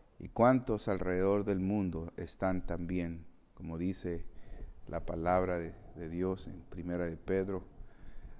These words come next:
ah, "Las mismas aflicciones se cumplen en vuestros hermanos alrededor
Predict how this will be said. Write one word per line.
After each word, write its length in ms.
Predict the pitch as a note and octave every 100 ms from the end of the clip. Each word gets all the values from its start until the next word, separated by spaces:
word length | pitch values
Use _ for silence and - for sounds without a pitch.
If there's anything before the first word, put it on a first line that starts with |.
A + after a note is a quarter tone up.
| - - -
ah, 400 | E2+ D#2+ D#2+ -
"Las 220 | F#2+ E2
mismas 560 | F#2 B2+ C3+ B2 G#2 -
aflicciones 840 | F2+ G2 F2+ - A#2+ A#2 G2+ D#2
se 200 | - -
cumplen 580 | - A#2+ G#2+ - E2+ D#2+
en 180 | - E2+
vuestros 500 | F2 D#2+ - D#2 D#2
hermanos 600 | D#2+ D#2+ F2 G2 E2+ D2
alrededor 800 | D#2 D2+ E2 E2+ D#2+ D2+ E2+ G2